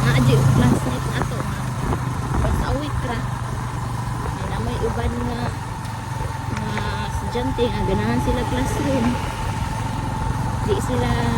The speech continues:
prefer sa community, labi na tong mga school youth. Kaya maulaw sila. Niya akong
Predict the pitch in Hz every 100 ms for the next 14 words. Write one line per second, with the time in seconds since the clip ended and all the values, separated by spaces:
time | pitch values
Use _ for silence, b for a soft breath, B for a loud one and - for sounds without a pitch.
0 | - - - - - - - - - 233
1 | 247 254 247 240 - - - 220 220 220
2 | - - 269 427 202 202 220 - 208 214
3 | - - - - - - - - - -
4 | - - - - - - - - - 247
5 | 254 277 294 277 - - - 185 - -
6 | - 208 - 202 196 226 233 - 226 226
7 | 226 - - - - - - - 254 240
8 | - 233